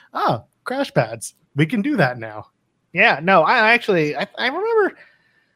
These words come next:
Speaker 2: I enjoyed one of the nights of that WrestleMania.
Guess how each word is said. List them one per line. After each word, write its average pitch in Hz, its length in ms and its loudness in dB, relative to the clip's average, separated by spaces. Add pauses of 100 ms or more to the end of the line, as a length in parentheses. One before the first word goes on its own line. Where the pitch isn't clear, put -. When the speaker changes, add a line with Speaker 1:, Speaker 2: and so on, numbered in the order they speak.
(400)
Speaker 2:
I 240 140 4
enjoyed 247 480 0
one 185 240 2
of 185 60 2
the 160 80 0
nights 143 260 -6
of 139 80 -10
that 139 160 -6
WrestleMania. 131 720 -12